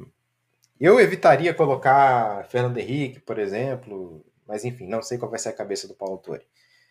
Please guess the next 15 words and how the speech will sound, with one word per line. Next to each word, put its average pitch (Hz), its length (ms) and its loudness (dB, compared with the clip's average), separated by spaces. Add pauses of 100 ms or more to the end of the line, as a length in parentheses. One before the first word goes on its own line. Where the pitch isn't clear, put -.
(180)
É 160 80 -2
confiar, 143 640 2 (280)
os 110 120 -6
atletas 117 360 -4
são 110 140 -8
esses 98 240 -12
aí, 143 340 -6 (560)
o 117 60 -16
Paulo 110 220 0
Autuori 113 280 -4
é - 20 -2
o - 60 -8
que - 80 -20
tá 110 160 2
aí. 131 260 -2